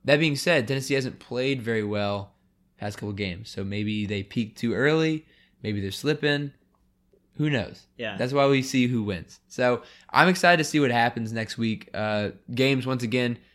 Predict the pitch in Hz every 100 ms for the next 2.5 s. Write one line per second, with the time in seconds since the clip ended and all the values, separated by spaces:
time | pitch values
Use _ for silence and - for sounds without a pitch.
0 | _ - 170 202 135 - 131 120 - 123
1 | 117 120 110 - 123 120 113 - 107 104
2 | 101 - 101 98